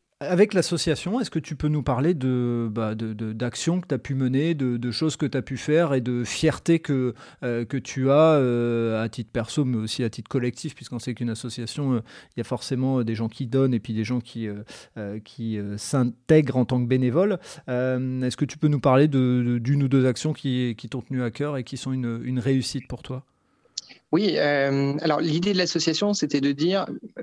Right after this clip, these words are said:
Speaker 2: les projets qu'on fait, euh, doit, doit répondre à trois critères. Un, il faut que c'est un effet immédiat sur les petits.
Speaker 1: Mhm.
Speaker 2: Deux, il faut que ce soit durable.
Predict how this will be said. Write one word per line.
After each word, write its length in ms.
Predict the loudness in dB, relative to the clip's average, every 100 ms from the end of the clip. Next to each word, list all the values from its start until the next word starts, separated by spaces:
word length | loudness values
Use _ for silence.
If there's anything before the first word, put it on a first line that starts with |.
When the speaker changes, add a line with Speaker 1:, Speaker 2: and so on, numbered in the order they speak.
| -10 -2
Speaker 2:
les 180 | 0 2
projets 340 | 2 2 2
qu'on 200 | 2 -2
fait, 580 | 2 2 4 2 0 0
euh, 480 | -2 -4 -8 -14 -16 _ _ _ _ _ _
doit, 360 | 6 8 8 6
doit 200 | 6 6
répondre 280 | 6 6 6
à 40 |
trois 180 | 4 2
critères. 520 | 2 2 4 4 2 0
Un, 220 | 0 2 2
il 160 | 0
faut 160 | 0 -2
que 80 | -2
c'est 120 | 0
un 140 | 2
effet 220 | 0 0 0
immédiat 500 | 2 2 2 2 0
sur 160 | 0
les 80 | -2
petits. 400 | -2 0 -2 -2 _ _ _ -20 -10
Speaker 1:
Mhm. 220 | -4 -2 -2
Speaker 2:
Deux, 320 | 2 2 2 -2
il 80 | -4
faut 80 | -4
que 80 | -2
ce 80 | -2
soit 160 | 0
durable. 440 | 0 0 0 0